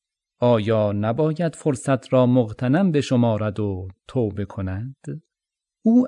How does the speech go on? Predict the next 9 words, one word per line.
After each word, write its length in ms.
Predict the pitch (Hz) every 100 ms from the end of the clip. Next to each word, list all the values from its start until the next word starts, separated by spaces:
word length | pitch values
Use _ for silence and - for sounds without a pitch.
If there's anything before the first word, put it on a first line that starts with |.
| -
اگر 340 | 156 156 151 -
اکنون 480 | 147 - 165 240 208
توبه 360 | 165 143 127
نکند، 800 | 127 117 - 117 175 180 117 117 - _ _
از 200 | 123 110
کجا 300 | - 123 170
مطمئن 580 | 226 214 - 160 139 131
است 360 | 127 110 - -
که 380 | 120 117 107